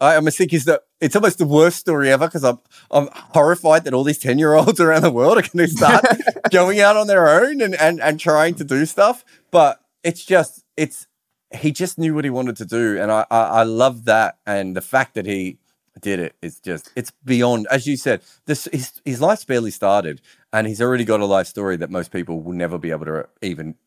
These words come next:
Speaker 2: Yeah.
Speaker 1: get anywhere near.
Speaker 2: I mean, we're halfway through the movie and it's already a blockbuster, isn't it? And
Speaker 1: Mm.
Speaker 2: I mean, we spoke about all of these other origin stories and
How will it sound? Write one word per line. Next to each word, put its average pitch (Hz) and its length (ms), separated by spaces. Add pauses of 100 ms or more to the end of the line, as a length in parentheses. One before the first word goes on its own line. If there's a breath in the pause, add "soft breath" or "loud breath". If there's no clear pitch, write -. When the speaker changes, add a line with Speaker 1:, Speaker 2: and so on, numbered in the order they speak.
(160)
Speaker 2:
Yeah. 123 100
Speaker 1:
get 95 200
anywhere 82 320
near. 73 280 (180)
Speaker 2:
I 143 80
mean, 156 160
we're 160 180
halfway 190 480
through 180 240
the 160 100
movie 160 360
and 156 80
it's - 160
already 156 360
a 143 40
blockbuster, 131 680 (120)
isn't 120 180
it? 113 160 (240 soft breath)
And 247 140
Speaker 1:
Mm. 277 40
Speaker 2:
I - 40
mean, 277 260 (200)
we 214 120
spoke 277 300
about 240 200
all 220 200
of 220 60
these 208 140
other 185 160
origin 151 360
stories 147 360
and 320 140